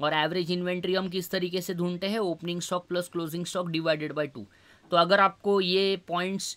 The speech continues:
चाहिए, अगर आपको लगता है कि नहीं, नहीं, हमको इन्वेंटरी टर्नओवर रेशियो का भी एक फॉ-, एक, अ, क्वेश्चन सॉल्व करवाइए, तो उसका भी मैं क्वेश्चन एक सॉल्व करके आपको अपलोड करके दे दूंगा, तो that will be also helpful। वरना आप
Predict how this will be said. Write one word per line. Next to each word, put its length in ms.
चाहिए, 400
अगर 260
आपको 220
लगता 280
है 80
कि 140
नहीं, 160
नहीं, 100
हमको 260
इन्वेंटरी 460
टर्नओवर 380
रेशियो 300
का 120
भी 160
एक 120
फॉ-, 260
एक, 240
अ, 120
क्वेश्चन 380
सॉल्व 260
करवाइए, 560
तो 280
उसका 300
भी 120
मैं 140
क्वेश्चन 380
एक 140
सॉल्व 280
करके 320
आपको 300
अपलोड 340
करके 280
दे 120
दूंगा, 260
तो 140
that 200
will 160
be 200
also 240
helpful। 400
वरना 360
आप 160